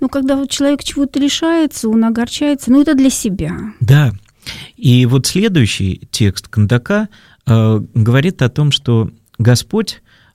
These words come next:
Speaker 2: о нас, э, исполнив вот, э, все, что было предусмотрено выше,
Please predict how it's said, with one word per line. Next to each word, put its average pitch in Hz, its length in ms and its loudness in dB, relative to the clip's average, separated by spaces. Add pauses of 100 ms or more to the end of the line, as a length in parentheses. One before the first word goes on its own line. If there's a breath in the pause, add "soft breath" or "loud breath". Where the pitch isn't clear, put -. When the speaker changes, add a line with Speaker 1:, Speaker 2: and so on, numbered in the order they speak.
Speaker 2:
о 113 160 2
нас, 135 400 0 (400)
э, 104 540 2
исполнив 127 680 0
вот, - 360 -10 (180)
э, 101 340 0 (180)
все, - 220 0
что - 160 -2
было 107 220 2
предусмотрено 117 880 2
выше, 156 480 -4